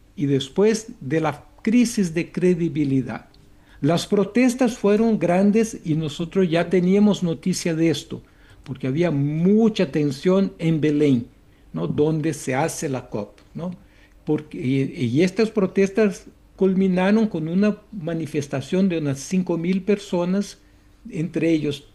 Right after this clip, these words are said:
¿no? Movimientos sociales, ambientalistas, pero básicamente indígenas,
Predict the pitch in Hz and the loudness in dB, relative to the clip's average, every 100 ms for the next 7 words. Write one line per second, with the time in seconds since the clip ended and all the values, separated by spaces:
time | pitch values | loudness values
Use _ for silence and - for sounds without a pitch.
0 | - _ 185 190 147 139 143 165 143 139 | -20 _ -2 0 2 2 0 -4 -6 -8
1 | 143 - 185 180 175 156 143 151 139 135 | -8 -4 0 2 2 0 -6 -4 -4 -2
2 | 143 147 156 196 196 - 208 - _ - | -2 -4 -2 -2 -2 -2 -4 -6 _ 0
3 | 208 233 233 - _ - 147 240 233 226 | 2 2 0 -6 _ -12 0 0 2 0
4 | 190 180 220 214 220 202 - 170 151 151 | 2 4 4 4 2 0 -2 -2 2 2
5 | - 123 104 - - | 0 -6 -8 -12 -20